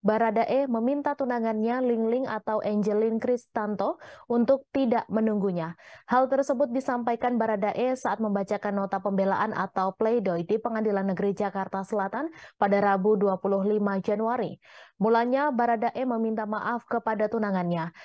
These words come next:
Rupanya, Barada E dan sang kekasih telah merencanakan pernikahan.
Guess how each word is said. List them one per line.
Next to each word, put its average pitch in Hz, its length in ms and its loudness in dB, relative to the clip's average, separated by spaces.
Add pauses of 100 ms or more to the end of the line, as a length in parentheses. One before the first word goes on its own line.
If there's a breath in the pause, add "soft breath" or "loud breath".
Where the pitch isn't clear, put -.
(160 loud breath)
Rupanya, 208 560 2
Barada 202 400 2
E 220 80 0
dan 208 240 -2
sang 208 240 -6
kekasih 240 480 -2
telah 247 320 2
merencanakan 233 800 -2
pernikahan. 185 720 -2